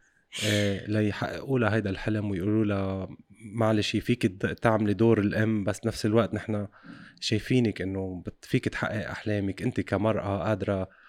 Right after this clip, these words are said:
تعملي أشياء لو مش بشكل يمكن، آه،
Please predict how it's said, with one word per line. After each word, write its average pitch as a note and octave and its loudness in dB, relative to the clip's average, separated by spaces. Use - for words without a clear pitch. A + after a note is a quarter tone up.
تعملي G#2 4
أشياء - 0
لو C3 6
مش A#2+ 2
بشكل A2 0
يمكن، G#2 0
آه، F#2+ -6